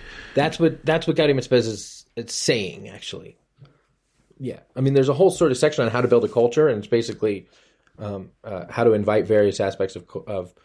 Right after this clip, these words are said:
of what are thought of in, uh, culture into, um, again, i-, if you wanna say to dialogue with Christ, that's meaningless unless you understand that what the Second Vatican Council is about is that the church's dialogue is, uh, it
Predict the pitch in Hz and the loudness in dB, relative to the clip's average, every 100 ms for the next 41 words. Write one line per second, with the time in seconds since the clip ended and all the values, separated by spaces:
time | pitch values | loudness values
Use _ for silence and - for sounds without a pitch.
0 | _ _ - 98 104 90 104 98 90 85 | _ _ -16 -2 0 2 2 2 -2 -10
1 | - - - 107 95 98 87 101 - 95 | -16 -20 -4 -4 -2 -4 -6 -10 -8 -8
2 | 87 _ _ _ _ - 95 90 _ - | -10 _ _ _ _ -14 -14 -14 _ -16
3 | 95 120 82 85 120 104 117 127 131 120 | -8 -6 -8 -10 -12 -8 0 2 4 2
4 | 101 - 95 85 110 117 110 98 95 - | -4 -4 -4 0 0 2 0 0 -8 -2
5 | 120 - 104 113 127 120 98 101 98 95 | -2 0 -4 0 0 0 -2 -4 -6 -4
6 | 104 95 - 104 101 87 _ _ - 104 | -4 -4 -6 -8 -8 -12 _ _ -4 -4
7 | 98 95 113 104 98 95 95 104 101 98 | -2 0 0 0 -4 -6 -6 -6 -4 -4
8 | 101 104 101 90 95 - _ _ 104 - | -2 0 0 -2 -8 -10 _ _ -8 0
9 | 123 117 - 98 95 98 107 98 90 92 | 0 0 -2 -4 -2 -6 -4 -4 -4 -8
10 | - _ _ _ _ _ 98 - 104 98 | -14 _ _ _ _ _ -18 -16 -18 -18